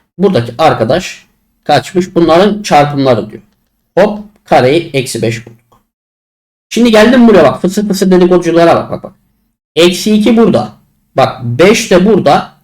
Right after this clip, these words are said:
E bu adam da olsa olsa eksi üçtür diyoruz. Hop, eksi üçü de buraya yazdık. Peki buraya bakalım. Eksi dokuz ve artı dokuz olmuş. Bakın eksi dokuz artı dokuz olmuş. O zaman bu ne oldu?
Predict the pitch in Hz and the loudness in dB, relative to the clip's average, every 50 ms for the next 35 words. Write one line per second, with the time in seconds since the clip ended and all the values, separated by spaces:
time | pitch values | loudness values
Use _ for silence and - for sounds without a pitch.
0 | _ - 139 151 185 220 220 196 185 175 165 160 156 160 156 - 196 196 185 190 | _ -4 -2 0 2 2 2 2 4 2 2 2 2 0 0 0 0 0 0 0
1 | - 135 123 120 - - 196 - 143 131 - - - 123 110 110 - - - - | 0 0 0 0 0 -2 -4 -2 -4 -4 -4 -6 -6 -6 -6 -8 -10 -16 -18 -20
2 | - - - - - - - - - _ _ _ _ _ _ _ _ _ _ _ | -20 -20 -20 -20 -20 -20 -20 -20 -20 _ _ _ _ _ _ _ _ _ _ _
3 | _ _ _ _ 190 226 220 214 - - 156 156 147 147 - - 156 156 - 170 | _ _ _ _ -2 -2 -2 -2 -6 -4 -2 -2 -2 -2 -4 -6 -6 -4 -2 -2
4 | 151 139 131 143 147 151 147 127 104 92 - - - 139 - - _ _ _ _ | 0 0 2 2 2 2 2 2 0 -2 -4 -6 -8 -10 -10 -12 _ _ _ _
5 | _ _ _ _ _ _ _ _ _ _ _ _ _ _ _ _ _ - 196 208 | _ _ _ _ _ _ _ _ _ _ _ _ _ _ _ _ _ -2 -2 0
6 | 208 220 214 220 226 254 254 233 196 175 165 165 196 240 - - - _ _ _ | 0 2 2 4 4 4 4 4 4 2 2 2 0 -2 -4 -8 -16 _ _ _
7 | - 160 175 185 - 233 208 220 220 220 269 254 226 220 233 240 240 - - 175 | 0 0 2 2 0 0 2 2 2 2 2 0 2 2 2 2 2 2 2 2
8 | 185 185 185 226 208 202 196 214 175 156 127 120 117 - 127 120 120 - - 147 | 2 2 2 2 2 2 2 2 2 2 0 0 -2 -2 -4 -6 -6 -6 -6 -6
9 | 147 - - 202 214 214 - - - 165 170 170 190 185 180 185 175 135 123 - | -6 -2 0 0 0 0 0 0 0 0 0 2 2 0 2 2 0 0 0 -2
10 | - 117 - - - 147 170 175 190 190 190 190 208 220 226 214 160 143 143 165 | -4 -6 -8 -8 -4 -2 0 2 2 2 2 2 2 2 4 4 2 2 2 0
11 | 240 - - - | -2 -2 -4 -8